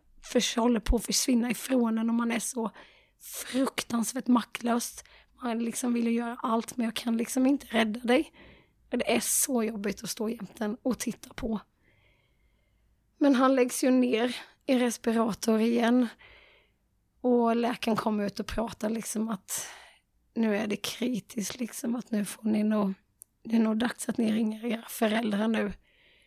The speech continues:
Och när han sa det till mig, jag bara, "Vad då ringer våra familjer?" Han bara, "Det är nog inte säkert att Felix överlever det här dygnet."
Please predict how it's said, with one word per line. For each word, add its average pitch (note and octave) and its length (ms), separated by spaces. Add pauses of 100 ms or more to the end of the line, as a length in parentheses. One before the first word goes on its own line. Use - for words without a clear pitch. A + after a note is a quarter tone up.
(720)
Och C#4+ 120
när C4 80
han B3 220
sa B3+ 380
det B3 120
till - 160
mig, A3 220
jag A3+ 140
bara, A3+ 360
"Vad A#3+ 220
då A#3 140
ringer A3+ 360
våra A3 340 (280)
familjer?" A3+ 760 (220)
Han G#3+ 180
bara, A3 200 (560)
"Det - 120
är - 80
nog A3+ 100
inte G#3+ 200
säkert A#3 500
att G#3+ 140
Felix A#3 460
överlever A3 760
det A3+ 100
här G#3 220
dygnet." A3+ 720